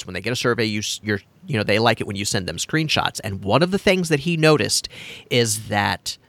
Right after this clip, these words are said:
Speaker 2: um, they did a whole income level survey.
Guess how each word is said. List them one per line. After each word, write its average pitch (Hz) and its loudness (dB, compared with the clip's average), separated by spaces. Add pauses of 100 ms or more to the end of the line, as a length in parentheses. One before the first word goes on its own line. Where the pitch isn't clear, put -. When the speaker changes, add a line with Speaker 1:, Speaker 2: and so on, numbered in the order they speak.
(480)
Speaker 2:
um, 98 0
they 113 2
did 127 4
a 113 6
whole 147 4 (380)
income 151 2
level 180 4 (540)
survey. 185 2